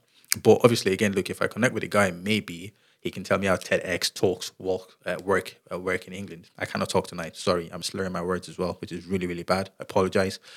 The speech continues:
But it is what it is. Eh? It is what it is. I'm not nervous doing this show, just so you know. I'm not, like, nervous. This is not, like,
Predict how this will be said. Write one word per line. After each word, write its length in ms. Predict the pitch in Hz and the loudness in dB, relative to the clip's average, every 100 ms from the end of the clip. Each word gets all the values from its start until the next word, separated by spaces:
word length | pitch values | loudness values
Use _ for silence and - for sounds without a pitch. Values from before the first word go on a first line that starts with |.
| - - _ | -20 -20 _
But 160 | - 110 | 4 4
it 80 | |
is 120 | 107 95 | 0 -2
what 100 | 82 | -4
it 100 | 82 | -4
is. 200 | 90 - | -6 6
Eh? 260 | 123 151 151 - _ - | 12 12 10 -2 _ 0
It 120 | 123 117 | 6 6
is 100 | 95 | 4
what 100 | - | 0
it 80 | |
is. 300 | 98 101 - - _ _ _ _ _ - - - | -2 -2 -4 -10 _ _ _ _ _ -2 -2 6
I'm 140 | 131 147 | 8 12
not 160 | 185 | 12
nervous 300 | 135 151 131 | 12 12 12
doing 140 | 120 117 | 8 8
this 100 | 110 | 6
show, 100 | 110 | 6
just 180 | 107 - | 6 6
so 60 | |
you 120 | 95 | 6
know. 80 | 95 | 4
I'm 120 | 92 | 6
not, 140 | 120 113 | 8 8
like, 180 | 98 95 | 6 2
nervous. 440 | 98 104 101 104 | 4 4 4 0
This 180 | 117 - | 2 2
is 100 | 107 | 6
not, 180 | 104 90 | 4 6
like, 300 | 90 90 | 4 4